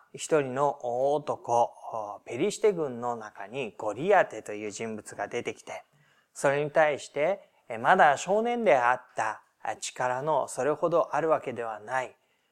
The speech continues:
まさに神が、え、小さなものであっても選ばれたというそのダビデが、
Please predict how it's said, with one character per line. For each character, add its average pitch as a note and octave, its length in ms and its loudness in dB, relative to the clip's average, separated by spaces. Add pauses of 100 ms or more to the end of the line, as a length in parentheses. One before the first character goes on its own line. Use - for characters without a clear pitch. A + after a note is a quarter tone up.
(140)
ま A3 120 4
さ A3+ 100 4
に F3 160 -2
神 E3+ 320 -2
が、 B2 320 0 (320)
え、 G#2 220 -18
小 F#3+ 200 -2
さ A3+ 160 -4
な A#3 80 -2
も F#3+ 140 -2
の G#3+ 140 2
で F#3 200 -2
あ G3+ 100 4
っ - 180 -16
て G3+ 80 0
も F3+ 160 0
選 D#3+ 260 4
ば F#3+ 120 6
れ D3 120 4
た D3+ 160 -2
と B2+ 140 -6
い A#2+ 120 -4
う A2 60 -6
そ - 220 -10
の F#3+ 160 0
ダ B2 180 -2
ビ G#2+ 140 -12
デ - 60 -20
が、 - 320 -10